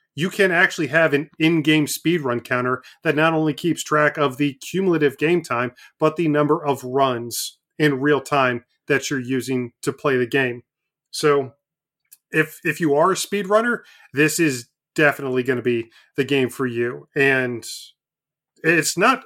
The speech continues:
a really long game. My first playthrough was ninety-one runs within seventy-one minutes. It took me just over an hour and ten minutes to beat the game on my first playthrough.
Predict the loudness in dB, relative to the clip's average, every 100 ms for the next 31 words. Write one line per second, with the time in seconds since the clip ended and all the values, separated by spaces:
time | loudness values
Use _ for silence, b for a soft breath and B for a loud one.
0 | -2 -2 0 0 2 0 -2 -2 0 -2
1 | -6 -8 -8 B B -2 0 0 -2 -4
2 | 0 2 0 -10 -14 -20 _ -12 -2 0
3 | 0 -2 0 0 -4 _ 0 0 2 2
4 | 2 2 0 2 2 2 2 2 0 -4
5 | b b -2 0 0 -2 0 0 0 -2
6 | 0 0 -2 -4 -8 -10 -14 b b b
7 | -2 0 0 -2 -2 -2 0 0 2 2
8 | 2 0 0 0 0 -2 -2 -2 -2 -2
9 | -4 -6 -14 b b -4 -2 -2 -2 -2
10 | 0 0 -2 -2 0 -2 -2 -4 -4 -6